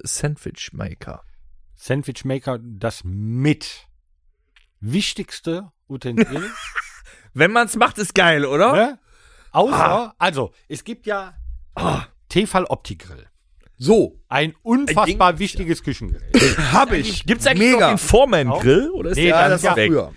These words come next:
Speaker 2: Das war, ist ja,
Speaker 1: Okay.
Speaker 2: also quasi ist der Opti-Grill ja nichts anderes als der George Foreman.
Speaker 3: Der ist der optimierte Grill.
Speaker 2: Genau.
Speaker 1: Ah.
Speaker 2: So. Ähm,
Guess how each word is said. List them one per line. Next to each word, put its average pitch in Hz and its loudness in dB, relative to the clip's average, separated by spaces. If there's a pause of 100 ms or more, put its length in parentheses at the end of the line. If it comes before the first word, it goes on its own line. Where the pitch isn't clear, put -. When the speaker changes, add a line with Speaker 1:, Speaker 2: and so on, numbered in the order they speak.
(140)
Speaker 2:
Das 139 -4
war, 151 -4
ist 165 -8
ja, 180 2
Speaker 1:
Okay. 151 0
Speaker 2:
also 151 -6
quasi 165 0
ist 165 -12
der 151 -4
Opti-Grill 156 -4
ja 151 -4
nichts 139 -8
anderes 120 -10
als 95 -14
der 90 -8
George - -12
Foreman. 87 -12
Speaker 3:
Der 131 -4
ist - -6
der 170 -2
optimierte 175 2
Grill. 98 -10 (140)
Speaker 2:
Genau. 104 -4 (380)
Speaker 1:
Ah. - -10 (220)
Speaker 2:
So. 117 2 (720)
Ähm, 147 -4